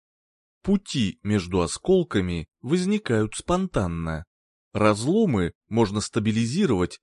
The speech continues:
особыми устройствами, но местным не хватает понимания в магии пространства,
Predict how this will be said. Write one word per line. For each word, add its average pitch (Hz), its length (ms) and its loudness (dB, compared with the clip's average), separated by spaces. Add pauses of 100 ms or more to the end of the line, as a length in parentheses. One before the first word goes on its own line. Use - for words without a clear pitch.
особыми 208 500 2
устройствами, 90 1040 0 (320)
но 113 180 4
местным 120 640 0 (100)
не 208 140 0
хватает 131 640 -2
понимания 120 760 -2 (100)
в 90 140 -10
магии 170 400 0
пространства, 101 1120 -2